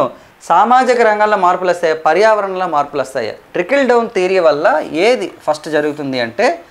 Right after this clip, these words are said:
ఆ ట్రికల్ డౌన్ థియరీ అంటే అర్థం ఏంటంటే investing the lot of amount అనమాట. ఓకే, ఒక రకమైనటువంటి అమౌంట్ని అన్ని రంగాల్లో ప్రైమరీ సెక్టార్, సెకండరీ సెక్టార్, టెరిషరీ సెక్టార్లో ఇన్వెస్ట్‌మెంట్స్ భారీగా పెడితే ఏమవుతుందంటే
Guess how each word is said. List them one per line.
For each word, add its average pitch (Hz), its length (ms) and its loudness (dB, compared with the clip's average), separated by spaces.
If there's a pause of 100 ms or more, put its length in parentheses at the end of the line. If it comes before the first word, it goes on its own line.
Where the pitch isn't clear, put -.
(600)
ఆ - 20 4 (160)
ట్రికల్ 214 300 -2
డౌన్ 233 180 2
థియరీ 214 240 0
అంటే 214 160 2
అర్థం 202 240 -4
ఏంటంటే 196 320 0 (880)
investing 247 520 0
the 233 140 2
lot 190 220 2
of 208 60 -6 (100)
amount 196 300 0
అనమాట. 120 240 -8 (1080)
ఓకే, 165 240 -2
ఒక 127 180 -4
రకమైనటువంటి 175 580 -4
అమౌంట్ని 170 440 -4 (760)
అన్ని 233 240 2
రంగాల్లో 208 380 2
ప్రైమరీ 185 280 2 (100)
సెక్టార్, 175 340 -2
సెకండరీ 170 360 -2
సెక్టార్, 175 300 -2
టెరిషరీ 165 400 0
సెక్టార్లో 160 420 2
ఇన్వెస్ట్‌మెంట్స్ 160 560 -4
భారీగా 143 360 2
పెడితే 123 300 -6
ఏమవుతుందంటే 139 580 -4